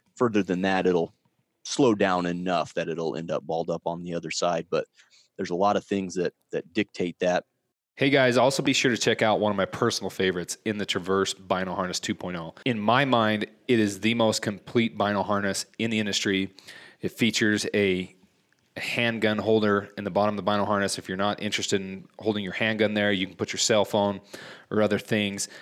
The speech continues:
Speaker 2: It also comes with an improved fit over the one point oh.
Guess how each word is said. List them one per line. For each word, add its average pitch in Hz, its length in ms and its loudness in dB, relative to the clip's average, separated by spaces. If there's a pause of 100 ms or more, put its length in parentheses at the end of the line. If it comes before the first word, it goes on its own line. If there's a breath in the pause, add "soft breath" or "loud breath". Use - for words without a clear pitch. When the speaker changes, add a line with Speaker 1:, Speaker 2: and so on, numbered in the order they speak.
(120)
Speaker 2:
It 101 80 0
also 113 320 4
comes 113 260 -2
with 107 140 0
an 98 80 -4
improved 107 440 2
fit - 560 0 (100)
over 107 180 2
the 98 80 2
one 120 180 2
point 120 260 2
oh. 123 320 2